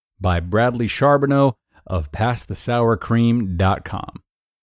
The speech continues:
Hello, everybody. I am Greg Audino, welcoming you back to the show that's all about improving your relationships. But there's more than just relationships covered in the old network, so just a reminder that you can always come by old podcast dot com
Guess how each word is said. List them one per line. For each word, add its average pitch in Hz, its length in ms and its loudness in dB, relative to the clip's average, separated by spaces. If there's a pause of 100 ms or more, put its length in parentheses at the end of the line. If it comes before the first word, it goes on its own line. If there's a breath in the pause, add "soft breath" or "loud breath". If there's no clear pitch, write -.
(420)
Hello, 101 480 4
everybody. 107 480 0
I 127 120 0
am 104 180 0
Greg 110 220 0
Audino, 117 680 2
welcoming 113 420 2
you 113 100 2
back 113 260 -2
to - 60 -12
the 110 80 -2
show 120 280 0
that's 104 180 -4
all 120 220 0
about 104 280 2
improving 107 540 2
your 104 220 4
relationships. 104 720 0 (420)
But - 220 0 (420)
there's 135 200 -2
more 202 180 -2
than 220 160 0
just 180 220 -4
relationships 160 680 -2
covered 98 300 2
in 90 60 2
the 101 100 0
old 101 260 0
network, 110 460 -2
so 135 200 2
just 190 280 -4
a - 20 -2
reminder 117 500 2
that 98 120 -4
you - 100 -8
can 139 140 -4
always 175 360 2
come 156 240 -4
by 131 200 2
old 135 340 0
podcast 113 560 0
dot 101 240 0
com 95 320 0